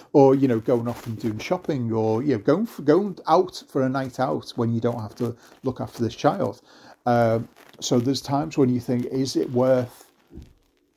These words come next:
you know, ruining that aspect of the kinship if, if that's, if that's what's gonna happen? And I don't really have an answer for that.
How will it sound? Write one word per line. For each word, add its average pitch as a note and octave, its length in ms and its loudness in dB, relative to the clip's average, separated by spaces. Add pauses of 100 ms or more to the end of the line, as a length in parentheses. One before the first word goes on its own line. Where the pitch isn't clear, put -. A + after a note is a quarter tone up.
(600)
you B2 140 2
know, G#2+ 160 -2
ruining B2 680 0 (260)
that A#2 140 -2
aspect - 640 -8
of A#2+ 260 -2 (120)
the B2 80 -12
kinship A#2+ 440 -2 (1040)
if, A#2+ 220 -2
if A#2+ 160 -6
that's, - 340 -4
if - 140 -10
that's - 220 -6
what's - 180 -6
gonna - 160 -4
happen? A#2+ 320 -4 (580)
And C3+ 520 2 (1120)
I F3 140 6
don't F#3+ 400 -2
really F3+ 220 6
have D#3 200 -4
an C#3+ 80 -6
answer D3 480 -4 (160)
for - 160 -8
that. G3 240 -2